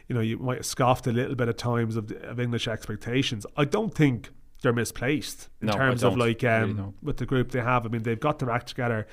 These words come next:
Speaker 1: in terms of their academy at, at the Premier League level, and they're now producing genuine world-class players, um, such as Phil Foden,
Speaker 2: Mm-hmm.
Speaker 1: who's sort of a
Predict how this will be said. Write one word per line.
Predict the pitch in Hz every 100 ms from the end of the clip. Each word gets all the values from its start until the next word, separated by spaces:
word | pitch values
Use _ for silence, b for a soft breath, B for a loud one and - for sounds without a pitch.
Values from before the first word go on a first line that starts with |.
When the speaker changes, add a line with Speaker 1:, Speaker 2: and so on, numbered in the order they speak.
| B B B
Speaker 1:
in | 113
terms | 107 127 113
of | 107
their | 107
academy | 107 120 120 117 110
at, | -
at | - 110
the |
Premier | - 120 113
League | 113 117 107 - -
level, | 127 113 110
and | 110
they're | 117
now | 123 123
producing | - 101 120 127 113 104
genuine | 120 110 110 104
world-class | 110 110 - 113 104
players, | - 117 110 104 98 B B B B
um, | 120 110 104 104 101 98 92 - - 92
such | - 127 -
as | 107
Phil | 131 113
Foden, | - 135 147 104
Speaker 2:
Mm-hmm. | 110 101 95
Speaker 1:
who's | - -
sort | 131
of | 113
a | 113